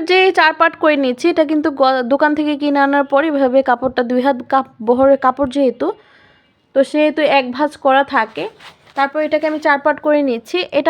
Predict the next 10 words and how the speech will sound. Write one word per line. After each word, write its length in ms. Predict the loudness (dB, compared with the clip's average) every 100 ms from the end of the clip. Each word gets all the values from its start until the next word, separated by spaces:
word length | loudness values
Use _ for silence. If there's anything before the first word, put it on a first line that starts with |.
| 2
আমার 140 | 2
বাচ্চার 300 | 2 2 0 4
বডির 240 | 4 4
মেজারমেন্টের 520 | 2 2 2 0 -2 -2 0
অনুযায়ী 300 | 0 0 0
কিন্তু 240 | -2 -4 -2
পারফেক্টলি 460 | -2 0 -2 -2 0
হয়ে 240 | 2 2
যায়। 200 | 2 0 -2
আপনারা 260 | -2 0